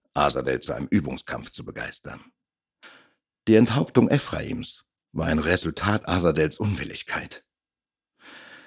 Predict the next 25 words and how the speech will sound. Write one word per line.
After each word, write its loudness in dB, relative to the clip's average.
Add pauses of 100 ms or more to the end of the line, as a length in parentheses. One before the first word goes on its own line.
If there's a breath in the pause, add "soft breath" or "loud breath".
(340 soft breath)
Asadel 0
warf 6
sein -4
Schwert 0
nämlich -2
provokant 0
im -6
hohen 8
Bogen 2
von 2
sich. -12 (560)
Das -8
Schwert -2
kreiste -2
gefühlte 2
Ewigkeiten 2
um 6
die 4
eigene 4
Achse, 0 (400 loud breath)
unwissend, 8
wo 10
die 10
Reise 6
hingeht, 4